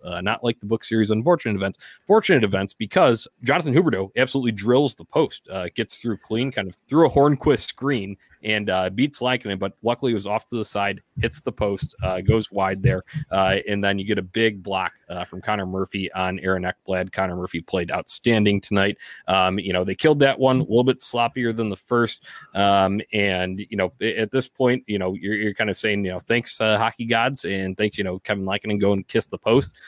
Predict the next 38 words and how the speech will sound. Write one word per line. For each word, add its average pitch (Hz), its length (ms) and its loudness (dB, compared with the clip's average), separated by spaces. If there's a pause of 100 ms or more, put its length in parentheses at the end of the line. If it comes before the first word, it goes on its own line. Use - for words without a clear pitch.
(120)
on 117 240 2
one 120 140 4
of 113 100 -2
those 120 280 4
there. 135 260 2 (240)
Uh, 92 160 0
they 95 280 2
weather 113 360 4
that 101 240 2
storm 107 420 2 (260)
and 98 100 -2
eventually, 95 560 0
uh, 95 140 -2
were 98 140 0
able 98 140 0
to 92 60 -2
get 98 140 -2
a 95 80 -2
power 98 280 -4
play 95 180 -4
chance, - 580 -4
uh, 87 220 -6
because, 90 460 -8 (360)
uh, 87 220 -2
just 117 240 -2
as 110 80 2
time 113 220 0
expired, 95 440 0
Marchment 92 460 -4
took 87 140 -8
a 78 40 -14
tripping 90 360 -4
penalty, 82 480 -10
uh, 87 160 -6
at 92 120 -8
the 90 100 -16
twenty-minute 95 680 -4
mark, 87 260 -8